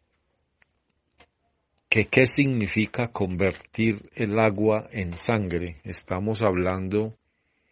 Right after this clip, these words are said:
del Memoradium Símero siete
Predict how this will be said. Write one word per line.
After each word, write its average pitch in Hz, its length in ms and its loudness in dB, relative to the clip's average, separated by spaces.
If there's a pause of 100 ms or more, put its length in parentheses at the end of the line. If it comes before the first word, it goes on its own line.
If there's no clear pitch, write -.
(580)
del 92 280 -2
Memoradium 98 920 0 (680)
Símero 110 560 0
siete 110 760 0